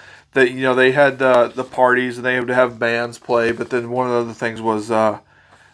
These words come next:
was a horse race. And there's a kind of contention of actually who originated the horse race. There's a couple of different, uh, personnel from the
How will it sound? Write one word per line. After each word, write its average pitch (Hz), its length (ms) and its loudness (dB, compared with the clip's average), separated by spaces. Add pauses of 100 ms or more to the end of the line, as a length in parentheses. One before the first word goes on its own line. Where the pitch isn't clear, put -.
(120)
was 117 460 -2
a 107 100 -4
horse 151 300 -4
race. 104 460 -8 (420)
And 123 180 -4
there's 135 240 0
a 123 460 4
kind 165 220 -2
of - 60 -10
contention 147 520 -8
of 120 160 -2
actually 123 400 0
who 127 600 -6 (220)
originated 120 720 -2
the 113 80 -2
horse 120 300 -2
race. 117 300 -2
There's 113 180 -6
a 107 60 -6
couple 117 320 -4
of 107 80 -8
different, 110 420 -4 (680)
uh, 107 560 2 (280)
personnel 113 600 -4
from 113 320 -4
the 107 400 -4